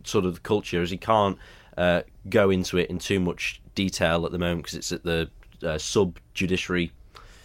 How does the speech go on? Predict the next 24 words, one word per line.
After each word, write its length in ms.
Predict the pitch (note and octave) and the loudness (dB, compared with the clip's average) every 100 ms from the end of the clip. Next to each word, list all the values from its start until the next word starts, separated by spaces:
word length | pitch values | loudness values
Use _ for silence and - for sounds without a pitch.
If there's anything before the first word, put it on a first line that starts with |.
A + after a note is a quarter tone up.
| - | -4
phase. 540 | - F2+ E2 D2+ - - - - - | 2 4 4 0 -6 -12 -20 -18 0
Um, 420 | F2+ F2 F2 F2+ - | 4 6 4 0 2
but 340 | G#2+ - - - - - - - | 2 2 -4 -8 -16 -20 -20 -10
i-, 140 | F2+ - | -10 -4
the 180 | A#2+ G#2+ | 0 4
report, 420 | G#2 - B2 B2+ | 4 4 4 4
two 140 | - B2 | 4 4
hundred 280 | A#2+ A2 - | 6 2 4
pages 560 | A2+ G#2+ G2 G2 F2 | 4 4 2 -2 0
long, 400 | G#2 G#2+ G#2+ G#2+ - - - - | 4 6 4 0 -6 -18 -12 0
uh, 240 | F#2+ F#2 - - | 4 4 2 -8
very 440 | G2+ A#2+ B2+ A#2 | 4 8 8 6
interesting. 680 | G#2+ A2 G2+ - F#2 - F#2 | 4 2 0 0 0 2 4
I, 200 | F#2+ G2 | 6 4
I, 200 | - F2 F#2 | 2 0 0
I 60 | |
scanned 360 | F#2+ - G#2 G2 | -2 2 2 2
through, 260 | F#2 F2+ - | 2 2 4
and 260 | F#2+ F#2+ - - - | 0 0 -6 -18 -6
some 240 | - D#3 | 0 4
of 60 | A2+ | 6
the, 220 | F#2 F#2 | 6 4
the, 300 | E2+ - D#2+ - | -2 -6 -10 -6
the, 100 | G2 | -4